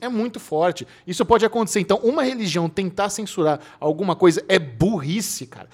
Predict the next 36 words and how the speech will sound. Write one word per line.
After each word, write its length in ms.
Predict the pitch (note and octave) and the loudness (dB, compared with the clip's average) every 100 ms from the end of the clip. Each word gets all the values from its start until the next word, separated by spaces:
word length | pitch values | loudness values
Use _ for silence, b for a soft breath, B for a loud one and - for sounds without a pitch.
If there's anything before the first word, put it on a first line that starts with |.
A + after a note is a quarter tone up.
| b - | b -2
É 120 | D#3+ | 0
você 220 | F3 G3+ | 0 -2
não 180 | F#3+ A#3 | -2 -2
ter 140 | A#3+ | -6
conhecimento 480 | - G#3+ G3+ G3+ G3+ | -6 -6 -6 -8 -8
histórico. 400 | F#3 E3+ E3+ D#3+ | -6 2 2 2
Isso 120 | D#3+ E3+ | -4 0
não 180 | G3 C4 | 0 2
faz 280 | A3 F#3 | 2 2
parte 520 | - - D3+ F#3 - F3+ B - | -2 -2 0 0 -2 -12 B -4
da 120 | E3 | -2
crença 420 | - F#3+ G#3 - - | 0 0 2 0 -4
cristã, 560 | A3+ A#3 - F3 F#3 b b - | -2 -2 -2 -2 -2 b b -4
tentar 280 | F#3 F#3 F#3+ | -2 2 2
censurar 440 | - G3 - E3 E3+ | 2 -4 0 4 4
alguma 220 | E3 D#3+ | 4 0
coisa 240 | F3 E3+ | 2 0
porque 220 | D#3+ D#3+ E3 | -2 -4 -2
você 200 | E3 D#3+ | -2 -2
não 120 | E3 | -6
concorda. 540 | E3+ D3+ B2 A2 B2 b b - | -6 -8 -8 -6 -8 b b -12
Então, 260 | F3 B3 | 4 4
assim, 360 | B3 G#3+ D#3+ A#2+ b b _ | 4 2 -4 -6 b b _
foi 160 | G#3 | 0
uma 100 | B3+ | 2
cagada 300 | C4+ G3 F3 | 2 6 6
muito 240 | E3+ G3 E3 | 6 2 -2
grande. 460 | C#3+ C#3+ F3+ G#3 b b _ _ | -4 -4 -4 -8 b b _ _
Obviamente 680 | C4 B3 F3+ D#3+ D#3+ D#3+ - | 6 8 8 4 2 -2 -4
que 100 | E3+ | -4
isso 160 | - | -2
não 220 | D#3 D#3+ D3+ | 0 0 2
ia, 200 | D3+ D3+ - | 2 2 -6
ia 340 | D3+ D#3 D#3 | -16 -6 -4
ser 140 | C#3+ D3+ | -2 -2
derrubado. 680 | - B2+ B2 B2 D3+ E3 | -4 -6 -4 -2 -2 -6